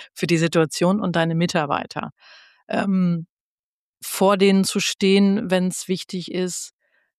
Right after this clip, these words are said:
aber auch klar zu kommunizieren und möglichst transparent, wenn es dann, wie gesagt, mal herausfordernd wird und deiner Rolle auch bewusst zu werden. Und das ist dann manchmal, wenn's eben herausfordernd wird, vielleicht nicht die schönste Rolle,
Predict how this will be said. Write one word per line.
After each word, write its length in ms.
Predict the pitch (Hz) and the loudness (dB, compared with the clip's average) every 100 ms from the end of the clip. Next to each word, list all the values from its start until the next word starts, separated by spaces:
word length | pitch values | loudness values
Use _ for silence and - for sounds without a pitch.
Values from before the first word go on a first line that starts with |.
| _ _ | _ _
aber 340 | 175 165 - | -2 2 2
auch 360 | 175 175 165 - - - | 2 0 -2 -10 -16 -18
klar 520 | - 160 160 175 185 | -12 -2 2 2 0
zu 160 | - | -4
kommunizieren 1120 | - 180 170 165 160 - - 180 202 226 262 254 - | -4 -2 0 -2 -4 -6 -6 2 4 4 2 0 -6
und 300 | 165 160 156 | -4 -4 -2
möglichst 360 | 170 175 160 | -2 -2 -6
transparent, 760 | - 170 160 - 139 160 208 214 | -4 -4 -4 -6 -2 2 0 0
wenn 120 | 202 | -4
es 120 | 202 | -4
dann, 180 | 202 196 | -4 -4
wie 80 | 196 | -4
gesagt, 340 | 190 190 185 | -2 -4 -4
mal 180 | 180 175 | -6 -4
herausfordernd 840 | 175 165 175 - 180 170 175 165 | -2 0 -2 -2 -4 -2 -4 -4
wird 240 | 170 170 - _ _ _ _ _ | -4 -4 -6 _ _ _ _ _
und 500 | _ 185 170 165 - - - | _ -2 -2 -4 -8 -14 -4
deiner 380 | 160 185 196 | 0 2 2
Rolle 460 | 170 160 180 185 - | 0 0 2 2 0
auch 180 | 160 - | -2 -4
bewusst 460 | 175 160 208 - | -4 2 2 2
zu 160 | - 185 | -4 0
werden. 260 | 185 185 185 | 2 2 0
Und 200 | 180 175 | -2 -2
das 120 | - | 0
ist 240 | 226 - | -4 0
dann 120 | 190 | 0
manchmal, 340 | 185 196 202 175 | 2 2 2 2
wenn's 200 | 180 170 | 0 -2
eben 160 | 175 | -2
herausfordernd 640 | 170 160 180 - 180 175 170 | 0 0 0 0 0 2 0
wird, 160 | 180 - - - | -2 -4 -20 -10
vielleicht 340 | - 175 170 | -2 0 0
nicht 180 | 190 170 | -2 -2
die 100 | 175 | -6
schönste 460 | - 196 214 - 180 | -4 0 0 2 0
Rolle, 420 | 160 170 180 | 2 2 2